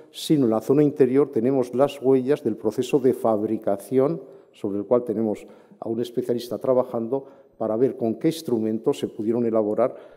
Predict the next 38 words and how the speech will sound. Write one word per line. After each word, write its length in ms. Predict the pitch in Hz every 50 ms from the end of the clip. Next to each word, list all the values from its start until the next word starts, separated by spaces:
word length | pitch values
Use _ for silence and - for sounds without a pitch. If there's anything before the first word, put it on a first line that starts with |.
| - _ _
eh, 80 | 104 104
eh, 520 | 101 98 92 - - 104 101 98 95 - - - - -
eh, 360 | - 104 - - - - - -
estas 300 | - - - 123 - -
placas. 540 | - 85 - - - - - - - - _ _ _ _ _ _ _ _ _ _ _ _ _ _ _ _ _ _ _ _ _ _ _ _ _ _ _ _ _ _ _ _ _ _ _ _ _ _ _ _ _ -
Y 120 | - 127
aquí 220 | 120 113 - 147
tienen, 400 | 139 - 143 139 139 147 151 139 -
eh, 400 | 113 117 113 110 107 107 98 110
el 80 | 107
elemento 540 | 107 107 107 104 110 113 110 - - 131 131
sorprendente, 760 | 127 - 123 104 - - 92 87 82 87 80 80 - - - _ _ _ _ _ _ _ _ _
porque 340 | 110 101 - - 117 113 113
normalmente 420 | 120 120 120 143 156 160 151 151 156
el 60 | 131
bronce 280 | 117 131 135 127 - 117
suele 220 | - - 117 117
conservarse 500 | 127 120 - - 104 110 117 - - 110
bien, 220 | 90 82 73 - - - _ _ _ _ _ _ -
pero 160 | 120 120 127
el 80 | 127 127
hierro, 600 | 143 151 143 - 139 151 - - - - _ _
eh, 180 | - - 117 127
el 80 | - 92
hierro, 360 | 101 110 110 117 143 151 143 - - - - - _ -
debido, 640 | 98 101 98 104 120 120 120 98 - - 87 90
eh, 180 | 85 92 85 82 -
cuando 200 | - 92 90 95
han 80 | 98 95
pasado 580 | - 107 104 104 101 - - 123 107 95 87 80
dos 180 | 98 95 -
mil 80 | 113 107
quinientos 340 | - 120 104 95 110 - -
años, 300 | 123 117 110 95 90 -
está 160 | - - 107
en 80 | 107 107
un 80 | 104
sustrato 600 | 101 - 104 - - - 110 110 - 113 107 -